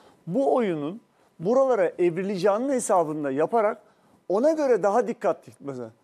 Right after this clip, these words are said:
oyun kaç kaç? İki bir. Sen zaten üstündesin. Gerek yok. Ve artı bu kanadı kullanabilecek daha başka oyuncun da var.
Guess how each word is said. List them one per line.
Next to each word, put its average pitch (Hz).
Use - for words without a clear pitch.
oyun 277
kaç 285
kaç? 247
İki 185
bir. -
Sen 294
zaten 269
üstündesin. 196
Gerek 240
yok. 311
Ve 226
artı 190
bu 185
kanadı 247
kullanabilecek 196
daha 247
başka 262
oyuncun 240
da 175
var. 117